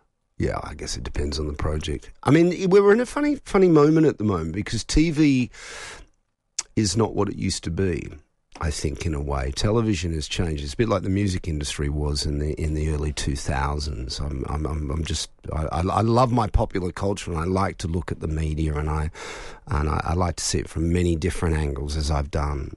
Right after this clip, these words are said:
Um, so, you know, and we're digesting our products and our content in very different ways than we, and that, that's in film, and that's,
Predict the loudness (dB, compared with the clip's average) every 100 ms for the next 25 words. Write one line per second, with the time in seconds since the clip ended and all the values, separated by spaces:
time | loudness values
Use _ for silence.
0 | -10 -6 -4 -2 -4 -6 -8 -12 -10 -10
1 | -10 -4 4 8 10 8 6 0 4 6
2 | 4 2 -4 -6 -2 2 4 4 4 2
3 | 2 2 4 4 4 4 4 6 6 4
4 | -2 _ _ -2 0 0 -2 0 2 2
5 | 2 -4 -8 -8 -10 -8 -6 -6 -6 -6
6 | -2 -2 -2 -2 -2 -4 -6 -6 2 4
7 | 6 4 4 2 2 2 4 4 4 2
8 | 4 2 2 -2 -2 -4 -2 -2 -2 -2
9 | 0 0 0 0 0 0 -2 -6 -12